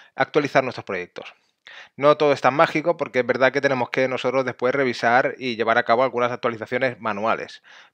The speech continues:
pero la parte gruesa del trabajo sí que la va a hacer Laravel Shift por nosotros.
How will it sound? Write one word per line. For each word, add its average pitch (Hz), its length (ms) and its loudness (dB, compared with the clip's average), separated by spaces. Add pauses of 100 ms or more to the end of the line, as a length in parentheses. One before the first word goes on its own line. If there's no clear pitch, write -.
pero 120 200 2
la 113 140 2
parte 139 260 4
gruesa 131 380 0
del 107 140 -6
trabajo 147 480 2
sí 131 200 -6
que 123 320 2
la 110 140 0
va 117 100 4
a 113 40 4
hacer 131 420 2
Laravel 131 340 4
Shift 123 340 -6 (120)
por 135 140 2
nosotros. - 540 -12